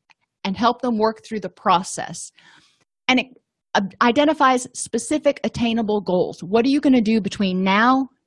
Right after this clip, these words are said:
and next week? Benefits derived from psychoeducation include mastery experiences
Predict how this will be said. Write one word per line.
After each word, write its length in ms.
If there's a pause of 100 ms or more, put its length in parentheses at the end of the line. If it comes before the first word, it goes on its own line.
and 180
next 300
week? 340 (1300)
Benefits 400
derived 360
from 140
psychoeducation 920
include 280
mastery 500
experiences 920